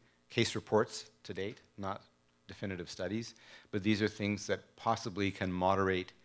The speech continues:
the vasoplegia through a nitric oxide effect, at lex-, at least methylene blue and hydroxycobalamin.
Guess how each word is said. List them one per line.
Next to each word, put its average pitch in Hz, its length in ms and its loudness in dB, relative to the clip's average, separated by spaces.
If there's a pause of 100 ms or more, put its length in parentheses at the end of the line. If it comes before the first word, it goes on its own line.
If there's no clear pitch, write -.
(300)
the 95 80 -6
vasoplegia 95 920 2 (260)
through 98 200 0
a 90 60 2
nitric 95 380 0
oxide 95 400 2
effect, 87 360 -8
at 113 140 -8
lex-, 104 300 -8 (180)
at 113 80 -2
least 113 240 4
methylene 110 420 4
blue 92 220 4
and 85 100 0
hydroxycobalamin. 85 880 -8